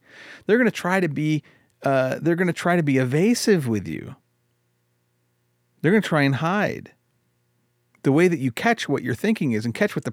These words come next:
programming is, is to write it down. So just start at the top of the page and write it down. "I'm really frustrated when it comes to money. I feel like I work so hard and I can't ever earn anymore.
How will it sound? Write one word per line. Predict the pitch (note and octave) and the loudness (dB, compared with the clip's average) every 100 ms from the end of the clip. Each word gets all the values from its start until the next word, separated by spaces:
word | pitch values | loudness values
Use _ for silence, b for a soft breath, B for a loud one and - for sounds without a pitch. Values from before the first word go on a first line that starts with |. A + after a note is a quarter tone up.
| - | -2
programming | G3+ A3+ D3 A2 G2 | 0 2 0 0 -2
is, | G#2 B2 | -2 -2
is | C3 | -4
to | - F#3 | -4 -2
write | A#2+ G#2 | 0 0
it | C#3 | -2
down. | - G#3 G#3 E2+ - B B B B B B _ - | -2 0 0 -4 -12 B B B B B B _ -2
So | G#3 | 0
just | G#3+ B3+ | 2 0
start | - C4 C4 - | 2 2 2 0
at | D3+ | -4
the | |
top | D#3 F#3 F#3+ | 2 2 2
of | |
the | F3 | -2
page | - G3+ E3+ | 2 2 2
and | D3+ | 0
write | E3 E3 | 0 0
it | |
down. | F#3 F#3+ B2+ G#2+ - - | 0 0 0 -4 -10 -4
"I'm | C#3+ F3 | 0 2
really | F#3 F3+ | 4 2
frustrated | - F3 - E3+ D3 | 2 -2 0 -2 0
when | C3 | -4
it | |
comes | - C#3+ | -2 -4
to | D3+ | -2
money. | D#3+ E3+ | 0 0
I | G#2+ | -2
feel | - C#3 | 0 0
like | C#3+ | 0
I | C#3 | 0
work | C3 C3 | 0 -2
so | - C3+ | -2 -4
hard | - C#3 C#3+ | 2 2 4
and | B2 | 2
I | G#2+ | -2
can't | - C#3 D3 | -2 -2 0
ever | C#3 C#3 | 0 0
earn | - D3 | 0 0
anymore. | C#3 G2 - A#1 | 0 -2 -4 -8